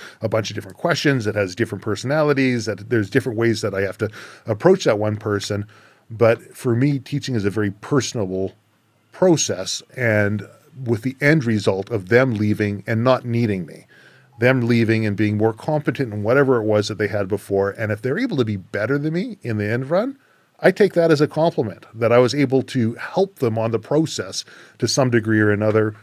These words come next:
where they can do even better. So it's never been an ego process for me. And for the Travis Bader Show to s-, give, give your views, number one, I don't know if I'd have enough to talk about, <laughs> right? Um,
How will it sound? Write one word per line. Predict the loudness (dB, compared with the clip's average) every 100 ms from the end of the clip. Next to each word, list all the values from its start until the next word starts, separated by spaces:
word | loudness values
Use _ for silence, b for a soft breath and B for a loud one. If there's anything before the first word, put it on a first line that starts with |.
| B
where | 0 4
they | 4
can | 2 0 -2 -6 _ _ _ _ _ _ _
do | -2 0
even | 2 0 -4
better. | -4 -4 -8 -18
So | -16 -10 -2 -2 -2 -8 b b b _ _
it's | -10 -8 -4
never | 0 2 2 2
been | 0
an | 0
ego | 0 0 0
process | 0 -2 -4 -6
for | -4
me. | -4 -4 -8
And | -8 -8
for | -4 -6
the | -6
Travis | -10 -8 -6 -6
Bader | -4 -2 -2
Show | 0 0
to | 0
s-, | -6
give, | -10 -10 0 0 0 -4
give | -2 0
your | 0
views, | 0 -2 -2 -4 B B B B B B B
number | 0 4
one, | 6
I | 6
don't | 6 6
know | 4
if | 4
I'd | 6
have | 6 4
enough | 2 0 -4 -20 _
to | 0
talk | 4 4
about, | 6 8 6 4 -14
<laughs> | -16 -2
right? | 6 6 4 _ -12
Um, | 2 4 4 2 -6